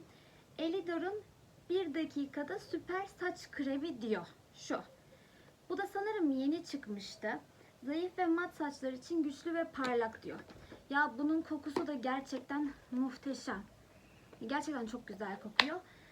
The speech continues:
Ve bir yumuşaklık verdiği hissi evet doğru. Kokusu da çok güzel. Ama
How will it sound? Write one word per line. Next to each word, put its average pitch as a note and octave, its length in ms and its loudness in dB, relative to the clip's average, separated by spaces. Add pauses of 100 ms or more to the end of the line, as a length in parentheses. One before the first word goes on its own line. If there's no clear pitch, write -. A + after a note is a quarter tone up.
(360)
Ve G4 200 2 (100)
bir F#4 80 8
yumuşaklık F#4 1000 2
verdiği D#4+ 840 2 (100)
hissi G4 500 -4 (160)
evet A#3+ 360 0 (540)
doğru. D4+ 440 4 (100)
Kokusu F4+ 360 0
da E4+ 100 4
çok - 260 -4
güzel. A#3+ 340 -2 (460)
Ama F#4 200 2